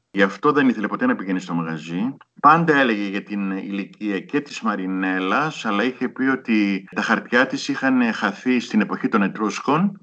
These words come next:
και δεν μπορούσαμε να, να βρούμε ποια είναι η ηλικία της. Επίσης, θυμάμαι ότι έλεγε για την ηλικία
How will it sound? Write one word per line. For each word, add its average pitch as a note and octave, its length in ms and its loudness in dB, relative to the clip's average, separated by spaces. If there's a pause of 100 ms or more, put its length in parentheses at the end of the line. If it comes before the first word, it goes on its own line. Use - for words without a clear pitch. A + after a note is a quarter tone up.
και A#2+ 120 2
δεν D3 140 4
μπορούσαμε A2+ 460 2
να, F#2+ 420 0
να F#2 140 -2
βρούμε G2 240 0
ποια F#2 180 -2
είναι F#2 100 2
η F2 60 0
ηλικία E2+ 460 -4
της. A2+ 340 -8
Επίσης, F#2+ 280 -6
θυμάμαι A#2 300 4
ότι A#2+ 140 0
έλεγε A#2+ 180 2
για A#2 100 0
την A2 120 -2
ηλικία G2 460 0